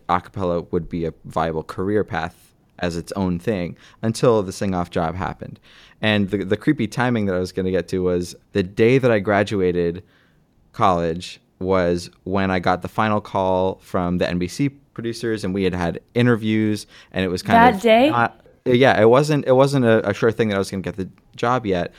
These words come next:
Speaker 1: So I was kinda waiting to hear back from them if it was all good. And at my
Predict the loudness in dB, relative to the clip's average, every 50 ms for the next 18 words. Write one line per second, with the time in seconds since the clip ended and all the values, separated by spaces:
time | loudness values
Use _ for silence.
0 | -20 _ -6 -4 -4 -2 -2 -2 0 0 2 2 2 2 0 0 0 0 -2 -2
1 | -2 -4 -4 -2 -2 -4 -4 -4 -6 -4 -4 -4 -4 -4 -6 -6 -8 -10 -10 -10
2 | -8 -8 -6 -6 -6 -6 -8 -8 -8 -6 -2 0 0 0 0 -4 -6 -10 -18 -20
3 | -20 -20 _ _ _ -8 -6 -4 -4 -4 -4 -4 -6 -8 -10 -14 _ _ _ _
4 | _ _ _ 2 2 4 2 0 0 0 -2